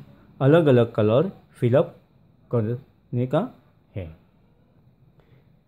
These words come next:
अभी देखो यहाँ पे मैंने थ्री स्टाइल में आप लोगों को कलर किस तरह फिल अप करने का वो दिखाया है।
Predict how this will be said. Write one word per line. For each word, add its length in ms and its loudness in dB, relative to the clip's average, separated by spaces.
अभी 140 -2
देखो 240 2
यहाँ 160 2
पे 100 -2
मैंने 480 0
थ्री 140 2
स्टाइल 340 0
में 100 0
आप 140 -4
लोगों 240 -2
को 240 -4
कलर 160 -2
किस 240 -4
तरह 140 2
फिल 160 -2
अप 120 -4
करने 180 -2
का 100 -2
वो 160 -2
दिखाया 360 -2
है। 160 -2